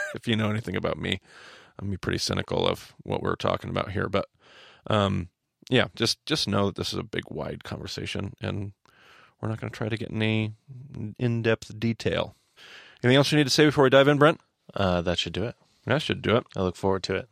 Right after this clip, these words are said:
Speaker 1: Excellent. Well, so do I. Here we go. All right, the next item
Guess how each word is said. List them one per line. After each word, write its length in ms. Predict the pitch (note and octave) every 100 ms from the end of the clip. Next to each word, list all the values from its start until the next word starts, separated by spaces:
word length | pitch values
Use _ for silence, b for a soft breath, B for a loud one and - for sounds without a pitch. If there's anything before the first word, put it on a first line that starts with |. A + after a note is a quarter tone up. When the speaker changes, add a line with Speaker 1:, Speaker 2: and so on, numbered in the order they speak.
| -
Speaker 1:
Excellent. 460 | C3+ C3+ - F2 - _ _ _
Well, 320 | - B2+ G#2 - _
so 160 | - B2
do 140 | C3
I. 220 | B2+ G#2 - _ _
Here 100 | -
we 60 | B2+
go. 240 | C3+ B2 _ _ _ - B B B B B B
All 80 |
right, 100 | E3
the 80 | D#3+
next 260 | E3+ F3+ G3
item 340 | F#3 E3+ E3+